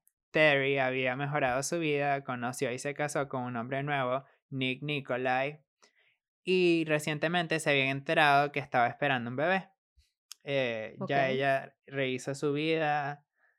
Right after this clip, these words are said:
Speaker 1: con una persona normal que no la obliga a dejar la puerta abierta cuando se baña. <laughs>
Speaker 2: Sí, noche y día.
Speaker 1: Ujú. Pero el divorcio, eh, de David había generado una batalla legal,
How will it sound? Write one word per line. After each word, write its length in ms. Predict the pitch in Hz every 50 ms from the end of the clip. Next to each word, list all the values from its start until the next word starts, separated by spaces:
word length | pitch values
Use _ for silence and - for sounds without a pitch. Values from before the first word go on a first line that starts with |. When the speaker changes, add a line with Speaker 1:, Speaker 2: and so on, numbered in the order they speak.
| _ _ _ _ _ _ _
Speaker 1:
con 180 | - - 127 131
una 240 | 131 127 127 131 135
persona 1040 | 147 139 139 - 143 131 131 135 135 139 139 139 135 131 127 127 123 123 131 - -
normal 720 | 151 143 135 131 131 131 131 127 120 120 139 185 185 - _ _ _ _ _ _ _ _
que 120 | - 147 139
no 140 | 139 139 139
la 120 | 131 131
obliga 300 | 131 135 135 135 135 139
a 40 | 135
dejar 220 | 135 131 135 123 113
la 140 | 120 117
puerta 240 | 123 120 113 117 123
abierta 300 | 123 120 117 117 123 120 -
cuando 220 | 123 123 127 135
se 140 | - - 170
baña. 300 | 180 170 143 113 104 - _ _ _ - - - - _ _ _ _
<laughs> 260 | 208 190 - - _ _ _ _ 147 - - _ _ - 220 226 214 185
Speaker 2:
Sí, 400 | 151 139 139 180 165 160 156 - _ _
noche 440 | 180 180 180 190 196 196 - 240 226
y 60 | 220
día. 280 | 208 175 151 151 151 135
Speaker 1:
Ujú. 380 | 127 127 - 147 143 139 143 - _ _ _ _ _ - - - _ _ _ - - - - _ - - - _ _
Pero 200 | - 160 156 160
el 120 | 160 160
divorcio, 920 | 160 160 160 165 160 156 156 160 160 - - 190 190 196 196 190 185 180 -
eh, 440 | - 156 156 151 151 147 147 147 143
de 120 | 147 151 151
David 640 | 170 160 151 147 143 143 147 143 143 143 139 - -
había 420 | 151 143 143 143 143 139 139 139
generado 720 | 139 175 175 175 175 170 165 151 143 143 143 151 156 151 - - - - - - - _ _ _
una 400 | - - 147 147 147 147 143 143
batalla 440 | 143 147 147 143 139 131 131 127 127
legal, 560 | 139 147 151 170 165 151 135 135 139 139 -